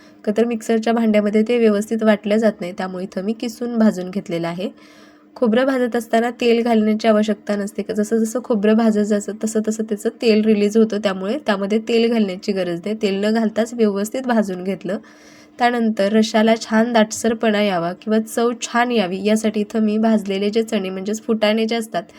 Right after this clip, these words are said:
ते सुद्धा इथं मी अर्धी वाटी घेतलेले आहेत.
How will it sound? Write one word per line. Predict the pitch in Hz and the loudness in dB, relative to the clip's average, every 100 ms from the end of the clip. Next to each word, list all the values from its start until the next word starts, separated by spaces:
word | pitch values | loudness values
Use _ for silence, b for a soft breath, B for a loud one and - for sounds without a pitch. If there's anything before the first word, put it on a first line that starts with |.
| B B B B 254 | B B B B -2
ते | |
सुद्धा | 254 254 208 | 0 0 0
इथं | 233 226 220 | 0 2 0
मी | 220 220 | 0 2
अर्धी | 220 202 226 | 0 2 2
वाटी | 214 220 | 2 0
घेतलेले | 208 226 214 190 185 | 0 -2 -2 -4 -4
आहेत. | 175 190 | -4 -6